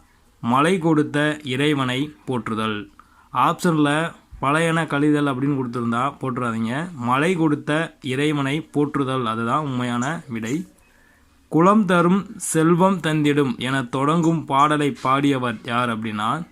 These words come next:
திருமங்கை மன்னன். பஞ்ச பத்ரம் எனப்படுபவை எது அப்படின்னா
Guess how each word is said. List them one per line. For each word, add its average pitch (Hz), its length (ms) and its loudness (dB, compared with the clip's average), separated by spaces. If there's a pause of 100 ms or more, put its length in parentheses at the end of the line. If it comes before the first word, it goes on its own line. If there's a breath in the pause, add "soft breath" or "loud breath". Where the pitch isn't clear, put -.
திருமங்கை 165 760 2 (140)
மன்னன். 113 500 -2 (1200)
பஞ்ச 196 600 4 (140)
பத்ரம் 151 520 2
எனப்படுபவை 139 880 0
எது 127 340 0
அப்படின்னா 117 460 -2